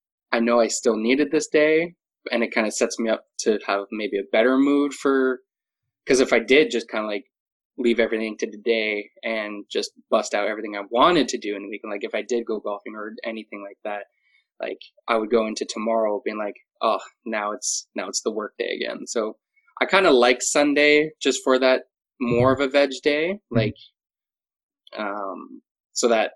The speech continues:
Speaker 1: the weekday can be a little bit higher. Just like, "Okay, yeah, like, I was sitting around there yesterday. I can now just, like, beast out the work. It's
Speaker 2: Mm-hmm.
Speaker 1: different. I'm not sitting around. I'm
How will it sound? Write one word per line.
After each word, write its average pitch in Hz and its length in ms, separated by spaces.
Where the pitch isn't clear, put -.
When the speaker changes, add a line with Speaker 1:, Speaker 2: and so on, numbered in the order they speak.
Speaker 1:
the 120 160
weekday 110 580
can 104 300
be 117 80
a 117 40
little 117 100
bit 117 120
higher. 123 220
Just 113 140
like, 107 140
"Okay, 160 280
yeah, 131 220
like, 104 200
I 104 60
was 104 160
sitting 98 140
around 127 240
there 127 180
yesterday. 120 600
I 113 80
can 107 200
now 98 240
just, - 200
like, - 180
beast 117 300
out - 300
the 113 80
work. 110 300
It's - 200
Speaker 2:
Mm-hmm. 123 160
Speaker 1:
different. 110 340
I'm 104 100
not 110 220
sitting 101 240
around. 101 260
I'm 101 140